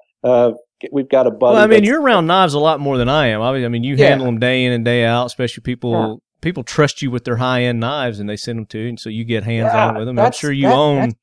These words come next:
Speaker 1: kind of a cool thing, man. I mean, I've got a guy that's sending me two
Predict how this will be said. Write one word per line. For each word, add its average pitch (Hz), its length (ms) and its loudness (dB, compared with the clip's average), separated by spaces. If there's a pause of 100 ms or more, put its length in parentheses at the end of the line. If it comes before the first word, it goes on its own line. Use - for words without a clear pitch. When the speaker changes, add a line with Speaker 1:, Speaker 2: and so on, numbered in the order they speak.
Speaker 1:
kind 214 220 -6
of - 80 -6
a 147 100 0
cool 185 380 -2
thing, 202 280 -2
man. 131 260 2
I 147 40 2
mean, 147 160 4
I've 185 160 0
got 185 180 2
a 165 60 2
guy 156 240 2
that's 139 220 -4
sending 160 360 0
me 147 240 2 (100)
two 147 540 0